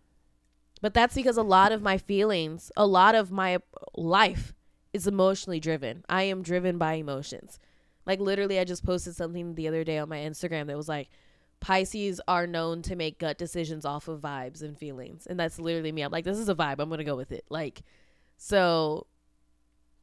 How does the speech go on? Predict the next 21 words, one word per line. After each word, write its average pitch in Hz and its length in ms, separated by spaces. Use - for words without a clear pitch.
when 196 280
your 190 180
emotions 185 600
are 165 200
involved, 156 580
emotions, 233 720
it 220 120
is 269 140
crazy 226 460
when 214 160
you 185 120
think 180 220
about 175 280
emotions 180 880
and 190 260
it's - 380
direct 180 520
linked 165 440
to - 120
your 175 160
body 170 520